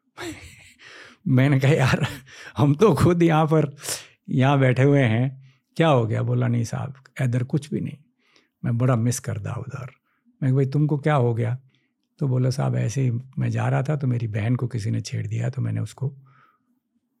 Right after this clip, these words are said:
मतलब इंजर कर दिया, तो मुझे जेल हो गई थी।" तो बस के अंदर हम जा रहे थे,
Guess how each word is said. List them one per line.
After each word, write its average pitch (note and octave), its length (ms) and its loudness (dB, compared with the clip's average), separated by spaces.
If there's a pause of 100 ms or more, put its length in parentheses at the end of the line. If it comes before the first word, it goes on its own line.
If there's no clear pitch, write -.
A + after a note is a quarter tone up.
(300)
मतलब G#2+ 300 -6 (600)
इंजर B2 320 4
कर A#2 160 -4
दिया, C#3+ 180 -2
तो F#3+ 100 -2
मुझे A2+ 240 -2
जेल A2+ 240 0
हो G2+ 120 -4
गई G#2+ 140 -4
थी।" G3 300 -8 (540)
तो B2 80 -6
बस A2+ 200 -4
के - 120 -4
अंदर G#2 220 -4
हम F#2+ 140 -6
जा G2 180 -6
रहे A#2+ 160 -4
थे, F#3+ 140 -6